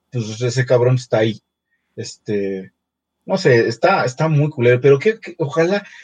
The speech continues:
ojalá que otra vez, este, de, bueno, cuando dé el relato, y, y ojalá que este desmadre del covid acabe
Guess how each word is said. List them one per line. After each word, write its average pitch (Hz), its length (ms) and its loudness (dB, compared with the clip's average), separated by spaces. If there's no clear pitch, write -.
ojalá 196 320 2
que 254 140 0
otra 240 240 6
vez, 226 260 4
este, 139 400 -8
de, 135 140 -8
bueno, 175 220 -6
cuando 170 240 -6
dé 208 120 2
el 269 140 -2
relato, 139 520 2
y, 131 200 -4
y 139 160 -4
ojalá 160 320 -8
que 190 120 -20
este 196 180 -20
desmadre 135 420 -8
del 110 180 -8
covid 120 280 -6
acabe 156 560 0